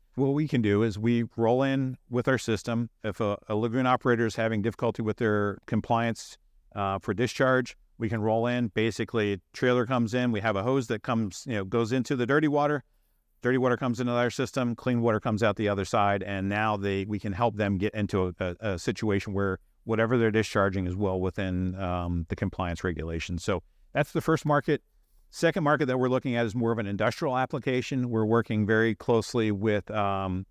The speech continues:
a, a great example of sort of other industrial applications. We're working with the Maryland Port Administration. The Port of Baltimore is a huge economic driver for Maryland, obviously. And annually, they have to dredge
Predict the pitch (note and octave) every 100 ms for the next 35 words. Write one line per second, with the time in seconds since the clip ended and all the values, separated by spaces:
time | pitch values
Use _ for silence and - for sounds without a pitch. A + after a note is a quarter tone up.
0 | - A2 G#2+ G#2+ B2+ B2 G#2 A#2+ A2+ A2+
1 | F#2 - G2 - G#2+ A2+ G#2 G2+ G#2+ A2+
2 | G2+ G2 G#2 G#2 G2 G#2 F#2+ G#2+ G#2+ G#2
3 | G#2 G2+ G2 G#2 F#2 - A#2 A#2 C3 C3+
4 | - C#3 C3+ D#3 C#3 - - A#2+ G2+ D3
5 | A#2+ G2+ A2 A2 A#2 G#2+ G2 F#2 A#2 G2+
6 | G#2+ - G2 G2 F2+ F#2+ G2 F#2+ F#2+ -
7 | F#2+ F#2+ F#2+ G2 F#2+ G2 G2+ F#2 F#2+ F#2+
8 | - - A2 A2+ A#2+ C3+ C3 A2 G#2+ G2+
9 | G2+ G2+ - G#2 A2 A2 A2+ A#2 - -
10 | G#2+ F#2+ A2 G#2+ A#2+ A2+ G#2 F#2+ - -